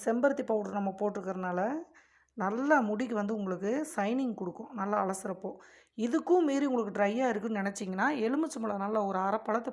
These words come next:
புழிஞ்சு விட்டுருங்க. புழிஞ்சு விட்டுட்டு நீங்க அதுக்கப்புறம் இதை அப்ளை பண்ணீங்கன்னா அலசுறப்போ நல்லா வந்து முடி ஒண்ணோட ஒண்ணு ஒட்டாம நல்லா சூப்பரா சைனிங்கா கிடைக்கும். எனக்கு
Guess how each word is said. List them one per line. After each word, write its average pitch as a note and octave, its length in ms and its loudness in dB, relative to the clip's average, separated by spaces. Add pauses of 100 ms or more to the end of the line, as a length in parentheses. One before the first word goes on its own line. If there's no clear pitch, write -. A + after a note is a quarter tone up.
புழிஞ்சு B3 320 -2
விட்டுருங்க. F#3 320 -10 (1800)
புழிஞ்சு C4+ 300 2
விட்டுட்டு A#3+ 280 2 (300)
நீங்க G3+ 180 0
அதுக்கப்புறம் G#3 360 0
இதை G3+ 100 4
அப்ளை A#3 260 0
பண்ணீங்கன்னா G3 340 -2 (140)
அலசுறப்போ A3 480 0 (120)
நல்லா A3 340 -2
வந்து F#3+ 180 -2 (600)
முடி B3 220 0
ஒண்ணோட A3+ 380 2
ஒண்ணு A3 180 0
ஒட்டாம G3+ 420 2 (120)
நல்லா G#3+ 140 -2 (100)
சூப்பரா G#3 320 -2 (100)
சைனிங்கா F#3 480 -4
கிடைக்கும். G3+ 340 -14 (3500)
எனக்கு G3+ 180 -4